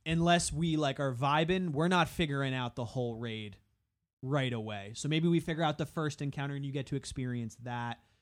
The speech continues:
and then we don't get to do the rest of it for another few days. So, like,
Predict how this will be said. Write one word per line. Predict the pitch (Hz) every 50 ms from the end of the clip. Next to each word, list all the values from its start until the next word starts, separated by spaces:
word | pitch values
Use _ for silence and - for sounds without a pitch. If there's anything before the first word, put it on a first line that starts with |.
| _ _ -
and | 143 135 139 139 139
then | 139 135 131 127 127 127
we | 131 135
don't | 139 135 135
get | 123 139 123 -
to |
do | 135 120 135 139
the | 135 135
rest | 127 139 135 123 - -
of | 139
it | 135 131
for | - - 135
another | 131 131 135 135 127
few | 120 - - 131 127
days. | 131 120 117 120 117 -
So, | - 143
like, | 151 151 143 -